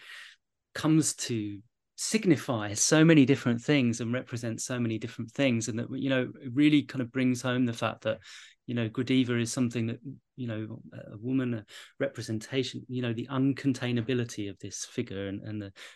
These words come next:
and, and, and the resilience, really, I guess, the ability to sh-, change and shift and represent so many different things, um, also makes me think about the kind of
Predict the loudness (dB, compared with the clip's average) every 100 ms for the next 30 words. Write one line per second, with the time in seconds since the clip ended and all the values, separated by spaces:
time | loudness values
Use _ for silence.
0 | _ -12 -10 -4 -2 0 0 2 6 8
1 | 8 8 4 -4 -6 -4 -2 -2 -2 0
2 | 0 2 2 0 -2 -10 -8 -6 -6 -6
3 | -6 -2 0 0 -2 -4 -2 -2 -4 -6
4 | -6 -6 -8 -10 -8 -4 -4 -4 -6 -10
5 | -8 -4 -4 -4 -6 -12 -20 -20 -20 _
6 | 2 2 2 -2 -8 _ _ _ _ _
7 | 4 6 6 4 4 -2 -2 0 -2 0
8 | -2 -4 -4 -4 -4